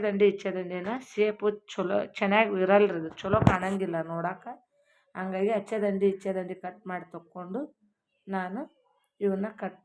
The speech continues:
ಮಾಡ್ಕೊಳತ್ತೀನಿ ನೋಡ್ರಿ. ನೋಡ್ರಿ, ಈ ಥರ ಒಳಗೆ ಪದ್ರ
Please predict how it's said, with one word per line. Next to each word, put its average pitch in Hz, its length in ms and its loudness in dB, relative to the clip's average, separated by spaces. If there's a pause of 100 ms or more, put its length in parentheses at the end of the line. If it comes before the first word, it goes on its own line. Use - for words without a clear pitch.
ಮಾಡ್ಕೊಳತ್ತೀನಿ 165 760 -6
ನೋಡ್ರಿ. 156 260 -20 (2500)
ನೋಡ್ರಿ, 180 280 -6 (120)
ಈ 185 40 -4 (100)
ಥರ 185 100 0 (180)
ಒಳಗೆ 190 300 2 (100)
ಪದ್ರ 185 200 -2